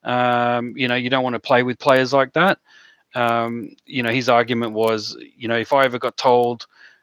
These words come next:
you're, you're not doing something right or, or got a spray for something, I, I actually fired up and tried to prove my detractors wrong." So anyone who sort of crumbles after a little bit of criticism,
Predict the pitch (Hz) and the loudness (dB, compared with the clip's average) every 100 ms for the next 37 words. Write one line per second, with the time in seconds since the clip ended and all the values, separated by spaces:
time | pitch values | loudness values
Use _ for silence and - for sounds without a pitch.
0 | _ _ 120 117 113 117 120 127 117 127 | _ _ -2 -2 0 -2 0 0 2 0
1 | 123 - 113 120 117 110 120 117 117 113 | 2 0 -2 -6 -2 2 4 2 2 -2
2 | 110 113 104 113 110 110 95 101 117 113 | -2 -4 -2 -2 -2 -4 -8 -6 -2 -2
3 | 107 - 123 120 120 117 120 117 - 127 | -4 -2 0 0 -2 -8 -8 -8 -2 2
4 | 123 120 _ _ _ _ - - - 123 | 2 0 _ _ _ _ -20 -6 0 2
5 | 123 - 120 - 135 113 123 120 120 123 | 0 -4 -10 -4 0 2 2 0 -4 -2
6 | 120 113 - 147 135 127 120 117 113 - | -2 -2 -10 -6 -4 -2 -2 -2 -6 -2
7 | 135 _ 123 123 139 185 131 - _ - | -2 _ -8 0 2 2 0 -6 _ -20
8 | - - - 135 123 120 147 151 151 139 | -20 -20 -4 0 2 2 0 2 2 2
9 | 120 120 120 110 127 113 - 123 127 127 | 0 -2 -6 -4 -4 -6 -4 0 0 0
10 | 120 107 120 113 123 113 110 120 120 113 | -2 -2 -2 0 0 -2 0 -2 -2 -4
11 | 107 - 117 113 123 113 113 | -8 -10 -10 -8 -8 -6 -6